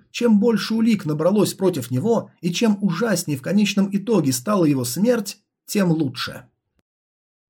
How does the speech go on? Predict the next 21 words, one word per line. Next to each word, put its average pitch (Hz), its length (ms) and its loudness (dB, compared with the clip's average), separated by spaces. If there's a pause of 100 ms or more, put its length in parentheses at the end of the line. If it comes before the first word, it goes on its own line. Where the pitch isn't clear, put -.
(160)
Лань 143 320 2
Ванзы 135 680 0
лезвием 156 600 2
бичения 202 580 2
перевернул 180 600 2
чёрный 160 440 2
ящик, 147 600 -2
что - 240 -6
стоял 156 400 0
у 147 60 2
гроба, 127 480 0 (320)
мельком 143 480 0
осмотрел 139 520 2
заклинания, 180 840 0
вырезанные 175 720 2
на 170 140 4
нём, 175 440 2
и 220 80 0
сказал 147 480 0
Вэюсяню: 127 760 -2 (500)
«Голова». 107 640 -6